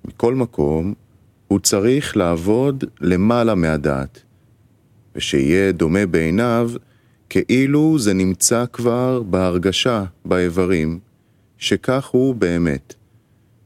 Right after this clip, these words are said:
שהקדוש ברוך הוא מנהיג את העולם בבחינת טוב ומיטיב.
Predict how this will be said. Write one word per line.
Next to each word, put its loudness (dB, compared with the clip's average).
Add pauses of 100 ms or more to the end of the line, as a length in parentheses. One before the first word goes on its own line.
שהקדוש -4
ברוך -2
הוא 0 (480)
מנהיג 2
את -2
העולם 0 (160)
בבחינת -2
טוב 0
ומיטיב. 0